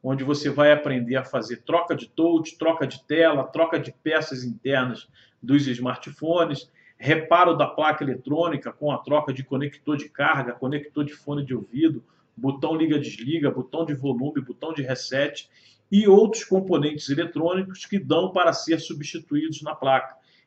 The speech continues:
Então, eu aguardo a sua presença conosco aí.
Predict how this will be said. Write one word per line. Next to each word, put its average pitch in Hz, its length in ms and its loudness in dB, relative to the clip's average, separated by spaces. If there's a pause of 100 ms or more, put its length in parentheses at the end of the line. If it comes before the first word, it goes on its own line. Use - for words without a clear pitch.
Então, 143 320 -2
eu 180 160 4
aguardo 156 400 4
a - 20 -2
sua 165 220 0
presença 151 560 -4
conosco 147 520 0
aí. 151 280 0